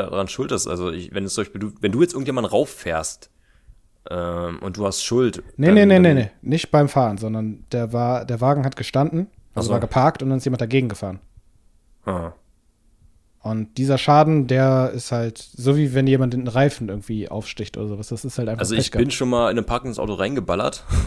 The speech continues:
Speaker 1: <laughs> weil ich die Kurve mit dem Drift nehmen wollte und hat nicht funktioniert.
Speaker 2: <laughs> Bitte was? <laughs>
Speaker 1: Da bin ich in eine Mercedes reingerutscht, hinten auf die Hinterachse rauf. Die war
Speaker 2: Oi.
Speaker 1: komplett kaputt gewesen und der Mercedes ist in ein anderes Auto reingerutscht.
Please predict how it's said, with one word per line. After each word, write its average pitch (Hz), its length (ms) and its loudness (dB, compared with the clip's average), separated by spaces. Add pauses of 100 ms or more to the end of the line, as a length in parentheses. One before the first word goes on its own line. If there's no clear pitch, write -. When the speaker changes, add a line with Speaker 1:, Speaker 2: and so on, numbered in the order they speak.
(200)
Speaker 1:
<laughs> - 420 -20
weil - 100 -6
ich - 60 -8
die - 80 -10
Kurve 120 220 2
mit 104 120 0
dem 101 80 0
Drift - 180 -4
nehmen 107 120 -4
wollte 101 160 0
und 104 40 -8
hat 101 60 -4
nicht 104 120 -8
funktioniert. 110 460 -2 (380)
Speaker 2:
<laughs> - 360 -18
Bitte - 200 -4
was? 135 320 6
<laughs> - 40 2 (1200)
Speaker 1:
Da - 180 -2
bin 117 120 -4
ich 123 120 -6
in 131 80 -4
eine 120 40 -2
Mercedes 135 440 -2
reingerutscht, 143 340 -2
hinten 127 140 -4
auf 120 100 0
die - 80 -14
Hinterachse 123 380 -4
rauf. 135 240 0 (120)
Die 101 160 -8
war 113 100 2
Speaker 2:
Oi. 113 40 2
Speaker 1:
komplett 104 260 0
kaputt 131 280 -6
gewesen 131 260 0
und 127 40 -2
der 110 60 0
Mercedes 110 260 -2
ist 123 60 0
in 117 60 0
ein 90 60 -2
anderes 110 180 -6
Auto 90 140 -6
reingerutscht. 92 500 -8